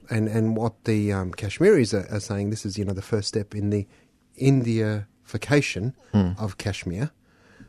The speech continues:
Speaker 1: um, and changing Kashmir, as we have seen in the Judaization of Jerusalem and, and Palestine. And that's where, where the parallels are. And in fact, um, uh, the very, you know, when we have a look at President Modi and his,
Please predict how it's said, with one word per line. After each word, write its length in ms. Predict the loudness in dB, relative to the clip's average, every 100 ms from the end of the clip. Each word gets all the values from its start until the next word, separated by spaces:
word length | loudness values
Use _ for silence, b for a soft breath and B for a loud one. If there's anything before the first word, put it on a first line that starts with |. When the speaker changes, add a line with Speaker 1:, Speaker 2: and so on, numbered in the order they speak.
| _ -6
Speaker 1:
um, 460 | -2 0 0 -4 -6
and 160 | -6
changing 400 | 0 2 4 2
Kashmir, 440 | -4 -8 -6 -6 -4
as 200 | -4 -4
we 80 | -4
have 120 | -6
seen 280 | -4 -4 -2
in 160 | -4 -4
the 260 | -6 -8 -8
Judaization 800 | -4 -4 -4 -6 -8 -10 -10 -10
of 160 | -12
Jerusalem 500 | -12 -10 -10 -10 -10
and, 140 | -10 -12 -8 -6
and 140 | -6
Palestine. 480 | -10 -10 -10 -12 -18 b b b b -2
And 140 | 2
that's 200 | 2 0
where, 140 | -2 -2
where 200 | -2 -2
the 100 | -4
parallels 640 | -4 0 0 0 -2 -4
are. 180 | -6 -8 b b b b b
And 160 | 0 2
in 100 | 2
fact, 400 | 0 -4 -6 -8
um, 580 | -4 -2 -2 -4 -6 -10 -20 -10
uh, 300 | -6 -4 -6 -4
the 120 | -2
very, 380 | 2 4 6 4
you 500 | 0 -6 -16 -10 -6
know, 100 | -4
when 240 | -2 -2
we 100 | 0
have 160 | -2 -2
a 40 |
look 240 | 0 -2 -2
at 220 | -8 -8
President 360 | -4 -2 -2 -2
Modi 300 | 0 0 -2
and 140 | -2
his, 260 | -2 -4